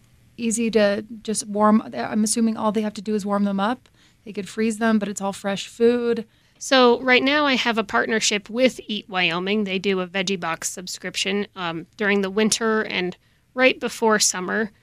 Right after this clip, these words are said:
Speaker 2: They do every other week. People can subscribe to that for a low cost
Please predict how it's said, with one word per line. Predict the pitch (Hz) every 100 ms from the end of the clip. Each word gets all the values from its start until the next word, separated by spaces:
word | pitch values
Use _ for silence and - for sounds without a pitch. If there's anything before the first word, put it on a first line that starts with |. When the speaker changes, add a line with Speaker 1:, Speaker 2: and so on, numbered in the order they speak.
| _
Speaker 2:
They | 226 220
do | 220 208 196
every | - 220 208
other | 196 208 202
week. | 196 262 - -
People | 240 190 185
can | 190 190
subscribe | 190 180 - 190 190
to | -
that | 196 -
for | - 190 190
a | 190
low | 202 202 190 190 175 _
cost | - 208 185 254 - -